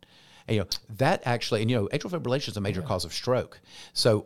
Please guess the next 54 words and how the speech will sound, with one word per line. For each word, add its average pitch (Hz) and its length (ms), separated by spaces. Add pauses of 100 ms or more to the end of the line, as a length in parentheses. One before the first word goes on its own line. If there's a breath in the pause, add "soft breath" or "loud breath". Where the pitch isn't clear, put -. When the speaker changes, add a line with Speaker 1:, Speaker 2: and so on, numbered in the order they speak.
Speaker 1:
it's - 160
a, 117 60
there 107 160
are 101 40
a 98 40
lot 117 180
of 143 60
people 113 180
who 110 80
go 107 80
to 101 60
the 95 80
hospital 120 420
and 95 100
don't 110 160
find 101 200
out - 20
about 92 220
their 92 80
AFib 98 440
until 98 220
they 85 140
have 120 200
the 87 80
stroke. - 260
Speaker 2:
And 131 120
you 135 80
hear 143 160
about 131 220
the 104 80
stroke - 480
and 107 100
heart, 120 360
this - 160
whole 113 200
part 110 240
of 98 80
the 90 60
heart 101 280
health 101 280
awareness. 107 380
Speaker 1:
Absolutely. 104 360
Speaker 2:
We 107 160
don't, 107 160
we 110 80
forget 110 240
about 95 220
strokes, 113 300
not 113 80
Speaker 1:
Right. 104 40
Speaker 2:
just 120 140
heart 123 260
attack, 127 440
Speaker 1:
Right. 110 280